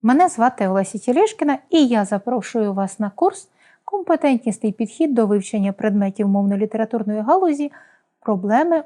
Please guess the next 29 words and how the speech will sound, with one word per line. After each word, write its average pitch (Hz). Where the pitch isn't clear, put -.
особливості, 208
реалізація», 196
де 320
ми 415
з 311
вами 302
спробуємо 262
з'ясувати, 226
у 339
чому 214
полягає 202
особливість 233
навчання 254
в 220
контексті 214
розвитку 233
сучасної 214
освіти. 196
Ми 320
знаємо, 202
що -
провідний 220
принцип 196
сучасної 208
освіти — 359
це -
навчання 233
для 202
життя. 196